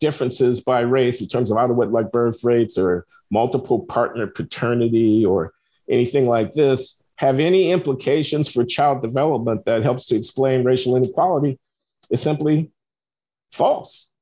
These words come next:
Because the evidence is not there. It says people are making it up. So, uh, I, I think he's wrong. I think the evidence, both the commonsensical evidence and the systematic social scientific evidence is there.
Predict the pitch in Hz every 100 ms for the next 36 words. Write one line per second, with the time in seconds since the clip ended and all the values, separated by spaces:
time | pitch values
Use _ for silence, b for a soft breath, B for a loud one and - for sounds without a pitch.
0 | _ _ 170 151 147 202 196 196 175 185
1 | 202 139 233 262 - _ _ - 185 196
2 | 190 196 185 196 175 202 247 - - _
3 | _ _ - - 143 143 143 135 107 -
4 | - - 143 147 143 143 127 - _ 123
5 | 131 151 180 190 151 - - - 240 349
6 | 143 98 101 - - - 170 185 147 151
7 | 165 170 160 151 - - 143 139 - 131
8 | - 139 139 123 123 151 160 - 156 143
9 | 135 131 131 - 127 120 120 - 151 -
10 | 135 123 104 - 127 127 - 123 123 -
11 | - 110 - 208 127 127 123 123 127 233
12 | 147 113 107 107